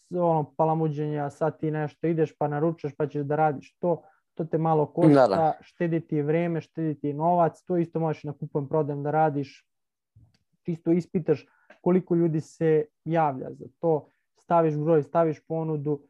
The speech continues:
Speaker 1: i tu, tu imaš dokaze bolje od bilo kog stručnjaka št-, šta će ti reći za, za to, jer su to dokazi, znači, u praksi za srpsko
Speaker 2: Da, da, jedan
Speaker 1: tržište.
Speaker 2: prema jedan.
Speaker 1: Jedan prema jedan za srpsko tržište, ono što funkcioniše u Americi ne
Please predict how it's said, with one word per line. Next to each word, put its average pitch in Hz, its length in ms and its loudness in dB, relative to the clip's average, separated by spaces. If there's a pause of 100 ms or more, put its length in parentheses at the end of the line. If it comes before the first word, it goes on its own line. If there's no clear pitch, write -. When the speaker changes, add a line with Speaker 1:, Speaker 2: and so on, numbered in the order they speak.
(180)
Speaker 1:
i 151 140 -12
tu, 180 120 0
tu 165 140 -2
imaš 160 200 0
dokaze 156 500 -2
bolje 185 680 0 (240)
od 185 180 -2
bilo 165 380 0
kog 156 220 -8
stručnjaka 143 720 -6
št-, - 360 -20
šta 156 220 -4
će - 140 -12
ti - 120 -2
reći 143 460 -8
za, 139 240 -4
za 139 80 -4
to, 139 160 -4
jer 139 100 -4
su - 180 -20
to 165 120 0
dokazi, 151 560 0
znači, 156 400 -6 (120)
u 170 120 -6
praksi 160 600 -2 (360)
za 185 160 0
srpsko 180 320 -2
Speaker 2:
Da, 135 140 6
da, 127 120 4
jedan 120 300 4
Speaker 1:
tržište. 110 140 -4
Speaker 2:
prema 113 120 -2
jedan. 92 280 -2 (340)
Speaker 1:
Jedan 165 340 2
prema 160 260 -2
jedan 165 180 0
za 147 80 -4
srpsko 180 380 -6
tržište, 175 380 -2
ono 170 100 0
što 160 180 -8
funkcioniše 160 540 -6
u - 20 -4
Americi 156 360 -2
ne 139 80 -8